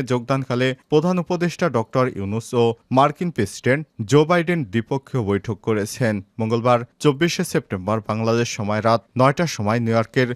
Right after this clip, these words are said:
জাতিসংঘ সদর দপ্তরে মার্কিন প্রেসিডেন্টের সঙ্গে বৈঠক করেন তিনি। এই বৈঠকে ডক্টর ইউনূস এবং তার নেতৃত্বাধীন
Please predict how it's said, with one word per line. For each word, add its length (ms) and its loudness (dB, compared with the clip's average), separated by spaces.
জাতিসংঘ 560 4
সদর 420 0
দপ্তরে 460 0
মার্কিন 440 0
প্রেসিডেন্টের 680 0
সঙ্গে 260 0
বৈঠক 380 -2
করেন 240 0
তিনি। 240 -4
এই 120 2
বৈঠকে 420 0
ডক্টর 340 2
ইউনূস 340 0
এবং 260 0
তার 220 2
নেতৃত্বাধীন 640 -2